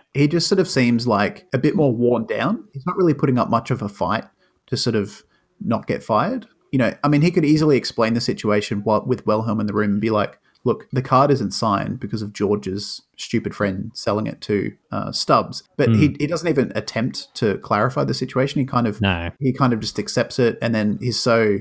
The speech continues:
Speaker 1: he just seems so at his wit's end that he's laughing about it. He's like, <laughs> "You screwed me again, Costanza." So I don't know, like, maybe,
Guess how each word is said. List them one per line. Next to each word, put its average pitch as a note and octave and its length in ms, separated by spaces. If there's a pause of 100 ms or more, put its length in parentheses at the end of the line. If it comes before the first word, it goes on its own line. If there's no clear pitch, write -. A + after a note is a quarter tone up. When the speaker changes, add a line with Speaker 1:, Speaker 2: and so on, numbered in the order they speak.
(140)
Speaker 1:
he B2 100
just C#3+ 200
seems C3+ 260
so A#2 200
at A2 140
his G#2 120
wit's G#2 240
end A2 200
that - 60
he's G2 140
laughing C3+ 340
about C3+ 220
it. E3 80
He's C3+ 120
like, B2 140
<laughs> D3+ 580
"You B2 80
screwed A#2+ 300
me A#2+ 100
again, G#2+ 240
Costanza." G2+ 640
So D3 180
I D3+ 100
don't F#3+ 100
know, D3 140
like, A#2 180
maybe, B2+ 420